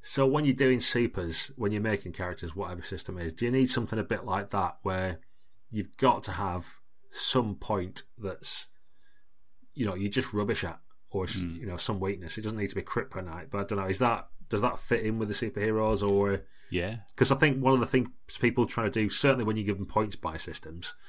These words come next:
Speaker 1: is they try and cover all the bases and protect themselves as best they can and, and mitigate as many flaws and that kind of stuff.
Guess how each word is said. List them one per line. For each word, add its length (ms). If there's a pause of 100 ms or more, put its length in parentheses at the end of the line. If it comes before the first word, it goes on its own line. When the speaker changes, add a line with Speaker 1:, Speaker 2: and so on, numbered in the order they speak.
(400)
Speaker 1:
is 120
they 100
try 260
and 120
cover 280
all 60
the 80
bases 560
and 100
protect 280
themselves 400
as 80
best 280
they 80
can 260
and, 340
and 140
mitigate 380
as 160
many 180
flaws 420
and 120
that 140
kind 200
of 60
stuff. 440